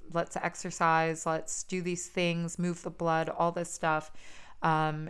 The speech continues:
and find some ease within our lives. And yes, there is some really beautiful energy too.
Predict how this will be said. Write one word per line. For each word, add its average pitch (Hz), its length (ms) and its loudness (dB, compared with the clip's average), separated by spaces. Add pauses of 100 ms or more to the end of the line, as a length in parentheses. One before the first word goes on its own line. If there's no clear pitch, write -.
and 156 460 -2
find 202 400 4
some 175 260 0
ease 220 460 0
within 160 240 0
our 151 160 -2
lives. 160 480 4
And 165 260 -2
yes, 175 320 6 (140)
there 170 160 0
is 196 340 2
some 165 380 0 (140)
really 175 340 0
beautiful 156 640 -4 (120)
energy 165 480 -2
too. 196 500 -2